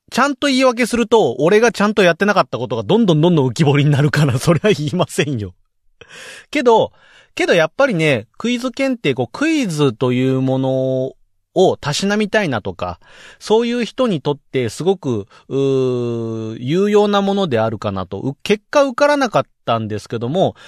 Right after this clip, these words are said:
やはり今回もこう、受験結果の結果レポートっていうのが受験を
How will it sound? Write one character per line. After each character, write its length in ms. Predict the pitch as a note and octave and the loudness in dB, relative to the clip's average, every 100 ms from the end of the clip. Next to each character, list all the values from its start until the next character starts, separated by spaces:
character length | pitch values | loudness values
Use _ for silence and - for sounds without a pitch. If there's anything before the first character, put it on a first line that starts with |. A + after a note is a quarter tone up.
| - - | -20 -6
や 120 | F3 | -2
は 80 | B3+ | -2
り 100 | A3 | 0
今 200 | A3 A3+ | 0 2
回 180 | E3 A#2+ | 0 0
も 140 | G#2+ | -4
こ 420 | - A2+ A2 A2 G#2+ | -4 -2 0 0 -2
う、 20 | |
受 180 | G#2+ - | -4 0
験 500 | F#3+ G3 F#3+ F3+ - | 0 0 -2 -4 -6
結 220 | F3+ - - | -8 -6 -4
果 100 | A2+ | -4
の 100 | G#2+ | -4
結 220 | B2+ - | -8 -4
果 140 | G3+ | -2
レ 100 | G3 | -2
ポ 180 | F#3 G3+ | 0 0
ー 40 | |
ト 100 | D#3 | 0
っ 60 | G#2 | -8
て 140 | - | -8
い 40 | A#2 | -8
う 20 | |
の 60 | G2+ | -8
が 80 | |
受 160 | F#2+ A2 | -10 -10
験 240 | E3 E3 | -6 -4
を 260 | D#3+ D#3+ | -4 -4